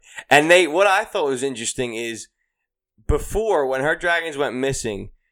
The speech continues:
she thought that her other handmaiden was killed or taken hostage.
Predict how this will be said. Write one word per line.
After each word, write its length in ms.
she 320
thought 380
that 140
her 240
other 300
handmaiden 840
was 240
killed 540
or 140
taken 500
hostage. 720